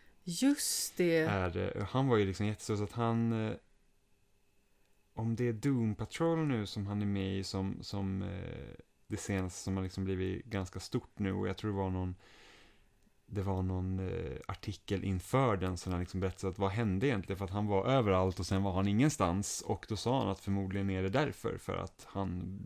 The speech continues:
Speaker 2: liksom sa ifrån och sen fick han inga roller längre.
Speaker 1: Herregud, vad hemskt.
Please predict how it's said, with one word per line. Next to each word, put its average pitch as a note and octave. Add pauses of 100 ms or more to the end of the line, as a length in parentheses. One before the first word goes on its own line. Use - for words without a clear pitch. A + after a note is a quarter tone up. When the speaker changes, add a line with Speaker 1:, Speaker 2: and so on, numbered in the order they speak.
(120)
Speaker 2:
liksom F#2+
sa G2
ifrån A#2+
och -
sen F#2
fick -
han G2
inga G2
roller A2
längre. A#2 (1160)
Speaker 1:
Herregud, F#3
vad E3
hemskt. E3+